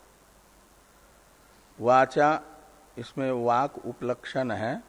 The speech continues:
बाकी कर्मेंद्रियों का, तो वाक तथा वाक से उपलक्षित अन्य हस्तादि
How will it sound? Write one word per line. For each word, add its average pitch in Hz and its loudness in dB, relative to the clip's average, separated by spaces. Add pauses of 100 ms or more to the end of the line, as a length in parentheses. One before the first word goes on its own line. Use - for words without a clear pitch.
(480)
बाकी 117 -2
कर्मेंद्रियों 113 -6
का, - -12 (1700)
तो 113 -4
वाक 131 4 (220)
तथा 127 2
वाक 120 0
से 139 0 (120)
उपलक्षित 113 -8 (560)
अन्य 120 -2 (600)
हस्तादि 123 -2